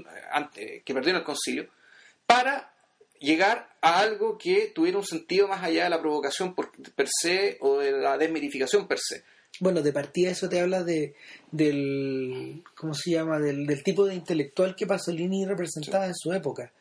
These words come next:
Speaker 2: Eh, tiendo a pensar que de hecho el, el, el prestigio literario de Pasolini o, y su prestigio público, porque era una persona,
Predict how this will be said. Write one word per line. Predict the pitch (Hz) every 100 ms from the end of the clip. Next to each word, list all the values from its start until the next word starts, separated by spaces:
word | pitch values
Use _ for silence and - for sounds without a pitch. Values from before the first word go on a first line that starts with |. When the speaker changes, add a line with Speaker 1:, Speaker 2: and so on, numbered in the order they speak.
| _ - - - _ _
Speaker 2:
Eh, | 151 147 139 139 139 139 143 _ _ _ _ - - - _ _ _ -
tiendo | 277 294
a | 302
pensar | 302 - 165 - _ -
que | 175
de | 165 165
hecho | 170 - 190 180
el, | 202 147 143 -
el, | 180 151 143 143 139 143 151
el | 165 143
prestigio | 151 143 208 208
literario | 202 165 151 180 220
de | 208
Pasolini | 196 190 185 190 220 240 _ _ - - _ -
o, | 147 143 147
y | 160
su | 160
prestigio | 143 143 - 170
público, | 156 196 202 190
porque | 160 165
era | 165
una | 160
persona, | 147 - 170 165